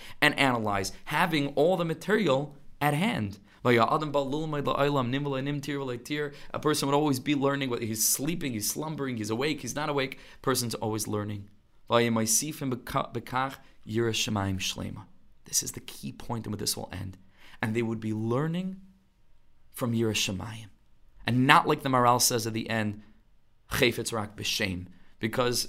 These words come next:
you know, we have to learn like this because this is impressive, and this is fancy,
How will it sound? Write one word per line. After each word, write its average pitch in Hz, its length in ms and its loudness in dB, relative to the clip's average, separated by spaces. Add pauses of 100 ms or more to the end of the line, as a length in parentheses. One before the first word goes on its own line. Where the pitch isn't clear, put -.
(100)
you 117 120 -2
know, 110 80 2
we 110 120 0
have 135 240 0
to 127 60 -4
learn 151 200 -2
like 160 180 -6
this 175 180 0
because 113 220 -6
this 120 180 0
is 123 160 -2 (220)
impressive, - 640 -4 (200)
and 107 120 0
this 120 160 2
is 117 120 -2
fancy, 110 580 -6